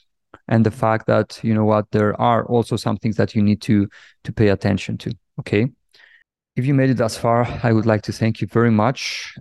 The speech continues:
And, um, yeah, stay tuned for more Solos episodes, and not only Solos, but also our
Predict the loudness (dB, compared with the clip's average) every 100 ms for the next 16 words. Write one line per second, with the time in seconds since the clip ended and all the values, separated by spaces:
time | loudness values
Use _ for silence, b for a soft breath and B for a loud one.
0 | -10 -4 -2 -2 -4 -4 0 2 0 0
1 | -2 -2 -2 -4 -8 _ _ _ -2 -2
2 | -2 0 0 2 0 0 0 0 2 2
3 | 2 4 4 0 -4 -8 -2 -2 -2 -4
4 | -4 -4 0 2 2 0 -8 -6 2 2
5 | 4 2 0 0 0 0 0 -4 -4 _
6 | -2 0 0 0 2 2 2 0